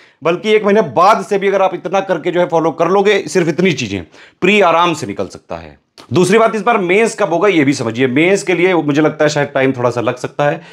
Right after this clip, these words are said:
क्योंकि बाईस दिसंबर को तो प्री ही हो रहा है, फिर जो है अगले, अ, जो है दो हज़ार पच्चीस में अगर आप देखें जनवरी फरवरी में जो है कुंभ वगैरह चल रहा है, तो मेरा अनुमान यही है कि आरओ आरओ दो हज़ार जो तेईस का, अ, मेंस हो सकता है वो दो हज़ार पच्चीस में अप्रैल या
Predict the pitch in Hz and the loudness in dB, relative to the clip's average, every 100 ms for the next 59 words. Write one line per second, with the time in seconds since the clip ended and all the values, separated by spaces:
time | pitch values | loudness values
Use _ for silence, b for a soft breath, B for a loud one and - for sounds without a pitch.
0 | B B 135 143 139 151 143 147 147 139 | B B 0 2 2 0 0 -2 -2 -2
1 | 151 151 151 135 139 143 139 123 113 - | -2 -6 -6 -4 0 2 2 0 -6 -4
2 | 131 139 139 120 123 139 135 B B B | -2 0 0 -2 0 2 2 B B B
3 | 113 120 117 110 117 117 120 127 123 120 | 0 2 4 2 0 0 0 0 -2 -4
4 | 139 131 120 120 113 135 123 117 120 117 | -4 -2 0 0 0 -2 -2 -2 -2 -2
5 | 110 113 113 117 110 95 101 101 98 92 | -2 0 0 0 0 -2 -2 0 0 0
6 | 85 117 110 107 107 - 101 92 101 - | -2 -2 0 2 0 -2 -2 0 -2 -4
7 | B B 120 127 139 165 151 147 143 123 | B B -4 0 2 2 2 0 -2 -4
8 | 139 139 131 127 123 120 120 113 123 127 | -4 -2 -2 0 -2 -4 -6 0 0 -2
9 | 104 104 110 120 120 - 110 82 101 95 | -8 -8 -4 -2 -2 -2 -4 -2 0 0
10 | 95 104 123 117 104 104 101 95 113 120 | 0 0 0 -2 -6 -4 -2 0 0 -2
11 | - B B B 123 120 139 135 127 - | -4 B B B -2 2 0 0 -4 -4
12 | 160 156 156 - 123 127 135 139 135 | -8 -2 -2 -2 -4 -2 0 2 0